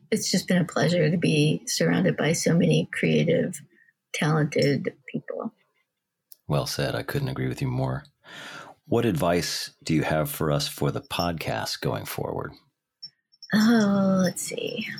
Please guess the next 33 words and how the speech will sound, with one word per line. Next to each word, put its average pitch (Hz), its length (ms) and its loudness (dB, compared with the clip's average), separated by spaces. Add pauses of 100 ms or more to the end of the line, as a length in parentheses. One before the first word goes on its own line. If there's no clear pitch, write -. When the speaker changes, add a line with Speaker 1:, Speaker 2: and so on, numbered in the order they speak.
(1200)
Speaker 1:
I'm 240 100 -2
not 277 160 4
sure 233 200 2
that 208 140 4
I 190 60 4
have 185 360 2 (180)
any 196 260 6
advice 175 460 2
that - 120 0
we 170 140 4
haven't 170 420 0
talked - 300 -4
about 165 320 -2
as 180 200 2
a 170 80 2
group. - 440 -2 (420)
I 196 60 4
Speaker 2:
Hmm. 214 80 4
Speaker 1:
think 226 200 2
that 185 220 0
we'd 190 240 2
like 175 200 2
to 170 80 0
get 170 160 -2
back 160 280 -2
to 170 80 0
s-, - 240 -4 (180)
stories. 170 840 2 (280)
Speaker 2:
Mm-hmm. 76 320 -2 (260)
Speaker 1:
And 185 340 4
I 180 60 0
think 185 300 -2
that 160 300 2